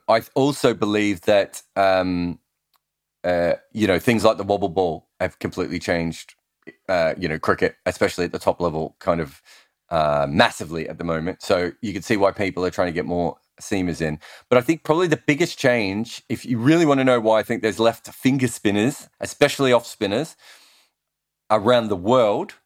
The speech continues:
I think is a combination of matchups, because people don't want to bowl them to right-handers. And the other thing is that the twenty fourteen crackdown on throwers. There is no, beforehand, we had a lot of off spinners around the world with illegal actions,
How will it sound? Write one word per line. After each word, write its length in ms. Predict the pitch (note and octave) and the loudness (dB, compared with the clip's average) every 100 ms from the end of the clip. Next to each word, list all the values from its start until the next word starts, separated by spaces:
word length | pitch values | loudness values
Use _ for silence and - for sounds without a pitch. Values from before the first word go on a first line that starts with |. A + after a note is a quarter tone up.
| _ _ _ _ _ _ | _ _ _ _ _ _
I 100 | A2 | -2
think 300 | A#2 A#2 G#2+ | 0 -2 -6
is 100 | A2 | -8
a 40 | F2+ | -6
combination 500 | C3+ C3 B2 A#2 A2 | -2 0 0 0 -4
of 80 | F2+ | 0
matchups, 720 | A#2+ D3+ - F3+ - - - _ | 0 0 0 -2 -2 -16 -20 _
because 180 | G2+ F#2+ | -20 -6
people 220 | A2+ G2+ | -4 -2
don't 220 | G2+ G2+ | -2 -2
want 120 | G#2+ G#2 | -2 -4
to 220 | G2 - | -6 0
bowl 160 | G#2 | 0
them 120 | F#2+ F#2 | 0 -6
to 100 | G2 | 0
right-handers. 640 | F#2+ F2+ G#2+ C#3 G3+ - - - _ | 0 2 0 0 -4 -6 -18 -20 _
And 160 | G#2 G#2+ | 0 2
the 60 | |
other 240 | - D3+ D3+ | 4 4 2
thing 300 | - A2+ G2 | 0 -2 -2
is 360 | F#2+ G2 F2+ - _ | -2 -4 -6 -16 _
that 320 | - G#2 G2+ - _ | 0 0 0 -10 _
the 80 | - | -6
twenty 280 | A#2 B2+ A#2 | -2 0 0
fourteen 380 | A#2 G#2 G#2+ F#2 | 0 -2 0 0
crackdown 460 | - F#2 F#2+ F#2 | 0 0 -2 -2
on 160 | F2+ F2 | 0 -4
throwers. 540 | - F2 D#2 D2 - - _ _ _ _ | -2 0 0 -4 -12 -20 _ _ _ _
There 160 | A#2 A#2+ | 0 0
is 140 | G#2 | 2
no, 200 | A#2 A#2+ | 2 0
beforehand, 800 | - F#2 - B2 C3 C#3 C#3 B2 | 0 -6 -2 0 2 2 4 2
we 80 | A#2+ | 2
had 120 | A2+ | 2
a 60 | G#2+ | 4
lot 200 | A#2 D#3 | 4 2
of 80 | D#3 | 2
off 120 | B2 | -2
spinners 400 | - B2 A2+ G2 | -4 -2 -2 0
around 220 | G2 B2 | 0 2
the 80 | C#3+ | 2
world 440 | F#2+ F2+ F2 E2+ - | 2 2 2 -2 -4
with 420 | F#2 F#2 F2 - _ _ _ _ _ _ - | -2 0 0 -4 _ _ _ _ _ _ -8
illegal 440 | G2+ A2+ A2+ G#2+ | -2 0 2 4
actions, 600 | G#2 G#2+ G#2+ G2+ G2 - | 4 2 -4 -4 -6 -12